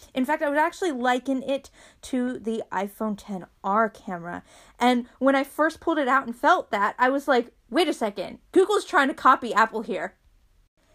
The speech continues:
In the case of audio, we have the same setup that we have on the iPhone seven through eleven, where there's a speaker up top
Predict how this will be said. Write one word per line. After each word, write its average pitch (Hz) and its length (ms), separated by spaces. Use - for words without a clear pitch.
In 302 80
the 349 80
case 427 240
of 415 180
audio, 320 300
we 302 180
have 277 340
the 240 80
same 269 480
setup 254 580
that 226 260
we 220 240
have 202 280
on 185 200
the 175 180
iPhone 180 380
seven 226 720
through 196 680
eleven, 185 840
where 196 520
there's 202 500
a 214 60
speaker 247 840
up 247 200
top 233 440